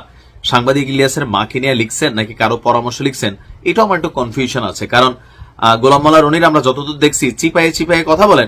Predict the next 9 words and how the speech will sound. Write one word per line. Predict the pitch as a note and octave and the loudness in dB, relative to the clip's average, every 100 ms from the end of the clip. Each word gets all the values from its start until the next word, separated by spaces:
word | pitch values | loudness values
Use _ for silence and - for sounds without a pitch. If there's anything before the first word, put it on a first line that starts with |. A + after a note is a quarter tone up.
| C#3 | -2
but | C3 B2 - | -4 -4 -4
এই | C3+ | -4
ধরনের | D#3+ F3+ E3 | -4 -6 -8
ভাষা | G#2+ G#2+ C3+ | -8 -6 -6
দিয়ে | C#3+ | -6
কিন্তু | C#3+ | -2
আক্রমণ | D3 - D#3 A#2+ | -2 -2 -4 -4
করেন | G2 F#2+ F2+ | -4 -6 -6
না। | D#2 | -14